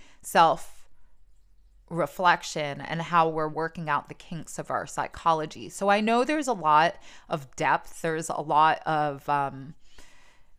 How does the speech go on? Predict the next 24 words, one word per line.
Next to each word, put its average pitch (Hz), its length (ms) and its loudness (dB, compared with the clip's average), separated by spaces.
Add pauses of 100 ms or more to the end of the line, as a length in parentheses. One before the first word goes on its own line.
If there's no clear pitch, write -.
(380)
interesting 294 1000 -6
territory 208 760 0
and 156 140 -10
changes 208 540 -6
that - 120 -6
we're 160 200 -2
in. 147 260 -2
And 147 120 -6
I 160 140 0
know 185 320 0
that 190 180 -2
there's 170 280 -4
sudden 180 760 -4
changes, 220 560 -6
sudden 143 320 -8
downloads, 196 720 -2
sudden 151 760 -8
separations. 208 1120 -6
Like, 170 220 -4 (380)
but 208 440 2
at 196 240 -2
a 202 100 2
point, 240 720 -6
like, 185 320 -2